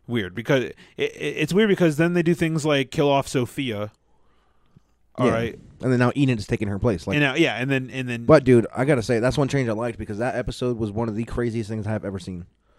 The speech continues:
Speaker 1: Oh, absolutely.
Speaker 2: That Edge of the Seat episode, man. Uh, they couldn't see nothing that crazy happened in the comic books at that time.
Speaker 1: Well, yeah, all, the entirety of season two was, in my eyes, um, what's the word I'm looking for?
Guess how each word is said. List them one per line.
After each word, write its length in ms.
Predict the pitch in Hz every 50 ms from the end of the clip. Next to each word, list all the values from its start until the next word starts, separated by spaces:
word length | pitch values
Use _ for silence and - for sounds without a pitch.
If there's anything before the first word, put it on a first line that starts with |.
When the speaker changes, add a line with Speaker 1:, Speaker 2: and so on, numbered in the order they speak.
| _ - _ -
Speaker 1:
Oh, 180 | 165 160 135 127
absolutely. 640 | 139 156 - - 156 143 165 240 294 262 156 113 104
Speaker 2:
That 80 | 123
Edge 100 | 147 143 143
of 40 | 131
the 80 | 123
Seat 220 | - - 135 117 117
episode, 340 | 113 110 107 - 113 104
man. 160 | 107 110 110 98
Uh, 220 | 78 107 101 -
they 120 | - - 135
couldn't 240 | - 180 165 151 - - _ - - - _ _ -
see 160 | - - 165
nothing 340 | 156 143 170 170 170 170 165
that 100 | 160 123
crazy 280 | - 147 156 143 143 135
happened 300 | 151 165 180 - 151 131
in 80 | 120
the 60 | 117
comic 240 | 110 120 117 107 101
books 160 | 95 95 -
at 80 | 107 98
that 140 | 104 98 -
time. 340 | - 113 101 92 95 95 - _ _ _ _
Speaker 1:
Well, 100 | 226 240
yeah, 160 | 254 277 220
all, 280 | 143 - 170 208 - -
the 140 | 175 208 233
entirety 580 | 233 196 - - - 214 233 240 247 233 220 214
of 80 | 202 156
season 340 | - 208 196 175 180 165
two 520 | - - 214 233 202 147 123 120 127 127 135 - - - - - - - - - - - - - _ _ _ _ _ _ _ _ _ _ -
was, 720 | - 131 131 143 139 131 127 123 120 120 120 113 117 - - - _ _ _ _ _
in 180 | - 156 151 151
my 300 | 147 151 170 190 202 175
eyes, 540 | 139 127 120 120 120 131 127 123 - - - _ _ _ _ - _ - -
um, 880 | 131 123 117 113 110 110 110 113 110 113 113 113 113 110 104 104 95 _ _ _ _ _ _ _ -
what's 180 | - 131 123 -
the 80 | 123
word 160 | 110 117 113
I'm 80 | 113 110
looking 280 | 110 113 - - 107 92
for? 360 | - 104 107 101 95 95